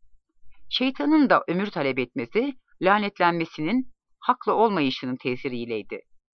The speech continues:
Hak'tan başka şeyi isteyen, isteğinde bir artış umarsa da bu aslında eksiliştir.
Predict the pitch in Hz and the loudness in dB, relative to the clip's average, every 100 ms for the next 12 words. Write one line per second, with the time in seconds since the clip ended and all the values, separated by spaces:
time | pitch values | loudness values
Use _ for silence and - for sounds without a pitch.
0 | - - - - 302 302 220 185 - 175 | -20 -4 -4 2 6 6 8 4 4 -4
1 | 175 180 147 - 123 123 196 - _ - | -4 -4 -6 -8 -4 -2 -2 -4 _ -10
2 | 220 - 247 226 180 208 170 190 - 214 | -8 -2 0 0 0 4 4 4 0 -8
3 | 175 170 208 - 117 190 - - - _ | -2 0 0 0 -2 -2 -4 -18 -20 _
4 | _ 240 247 226 - - 151 180 - - | _ 4 6 6 2 -6 -2 -2 -4 -8
5 | - 131 117 - 101 - | -8 -8 -8 -10 -12 -12